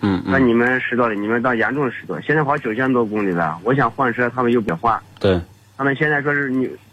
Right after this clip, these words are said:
Speaker 2: 只能把车放在这儿，给你把发动机、变速箱抬下来，给你把那一维修，密封圈一换。
Speaker 1: 对。 然后维修时间有多久？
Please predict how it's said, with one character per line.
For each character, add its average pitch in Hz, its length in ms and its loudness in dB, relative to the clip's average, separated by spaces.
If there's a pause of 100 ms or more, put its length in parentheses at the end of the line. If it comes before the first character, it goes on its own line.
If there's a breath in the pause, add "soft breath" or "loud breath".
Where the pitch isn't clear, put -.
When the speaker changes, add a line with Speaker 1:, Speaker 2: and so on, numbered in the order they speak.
Speaker 2:
只 120 80 -2
能 160 140 4
把 151 120 2
车 151 160 -4
放 147 180 0
在 131 80 -2
这 113 80 -4
儿， 107 100 -2
给 120 120 -4
你 131 100 2
把 117 160 2
发 123 160 -2
动 120 220 -2
机、 120 140 0
变 123 160 2
速 120 80 2
箱 123 120 2
抬 107 200 -4
下 117 100 0
来， 113 100 0
给 104 140 -4
你 107 80 0
把 92 140 0
那 98 80 -2
一 104 120 -2
维 95 220 2
修， 107 300 0
密 117 100 2
封 104 240 2
圈 104 140 0
一 98 40 0
换。 101 240 -2
Speaker 1:
对。 - 200 -20 (1200 soft breath)
然 131 100 4
后 143 100 6
维 139 120 6
修 160 140 2
时 151 100 0
间 151 140 4
有 120 80 0
多 113 160 0
久？ 90 260 -2